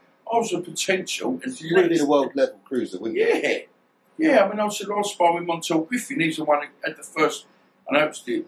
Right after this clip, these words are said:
Speaker 1: disqualification, but beat Roy Jones Junior. And he came over, Dean Powell, God rest his soul.
Speaker 2: Yeah.
Speaker 1: Um,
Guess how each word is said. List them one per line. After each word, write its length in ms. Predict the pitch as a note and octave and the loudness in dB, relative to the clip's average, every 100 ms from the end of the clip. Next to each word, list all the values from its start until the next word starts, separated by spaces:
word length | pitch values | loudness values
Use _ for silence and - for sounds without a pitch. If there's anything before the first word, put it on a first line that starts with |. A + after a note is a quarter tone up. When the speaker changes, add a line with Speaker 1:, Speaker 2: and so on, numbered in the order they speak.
| - | -8
Speaker 1:
disqualification, 760 | - - C#3 C3 - C3+ - - | -8 -2 -2 -4 0 0 0 -2
but 180 | A2+ - | -4 -2
beat 220 | C3+ C#3 | -2 -2
Roy 140 | C#3 | -4
Jones 280 | C3 D3 C#3+ | -2 -4 -4
Junior. 400 | - G#2+ - - _ _ _ | -10 -10 -10 -12 _ _ _
And 100 | F3+ | -4
he 60 | F#3 | -2
came 200 | - C#3+ | 0 2
over, 260 | D3+ D3+ - - | 4 2 -4 -4
Dean 220 | D#3 D3+ - | -2 -2 2
Powell, 320 | C3 - - - | 4 4 0 -10
God 140 | A#2+ - | -14 -12
rest 240 | - - | -12 -12
his 120 | - | -12
soul. 360 | - A2 - - - | -2 0 0 -4 -8
Speaker 2:
Yeah. 180 | G2 F2 - - | -6 -6 -6 2
Speaker 1:
Um, 320 | B2+ B2+ | 4 4